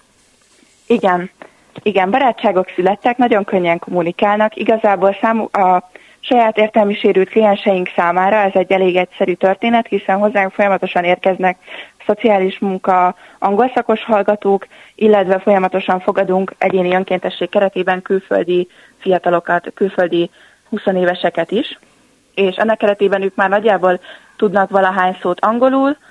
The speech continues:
illetve nagyon könnyen tudnak kapcsolódni egymáshoz, illetve a tevékenységek még inkább összekapcsolják őket,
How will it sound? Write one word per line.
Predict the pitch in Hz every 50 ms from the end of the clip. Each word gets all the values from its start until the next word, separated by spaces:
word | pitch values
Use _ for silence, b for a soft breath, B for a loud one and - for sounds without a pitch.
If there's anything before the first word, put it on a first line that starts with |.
| b b b _ _
illetve | - 220 202 196 196 190 185 202 196
nagyon | 202 208 196 196 185
könnyen | - 202 190 185 180 180
tudnak | - 185 165 175 180
kapcsolódni | - - 180 180 - - 185 180 175 175 180 175
egymáshoz, | 185 185 185 196 214 214 233 233 - - 247 240 233 233 b b b b b b
illetve | _ - 208 202 196 175 185
a | 185
tevékenységek | 185 214 208 208 196 - 190 190 - - 180 185 180 -
még | - 240 220 180
inkább | 180 175 - 175 165 165
összekapcsolják | 170 175 - 175 - 170 170 - - 185 175 165 165 165 - -
őket, | 170 170 - - 170 - -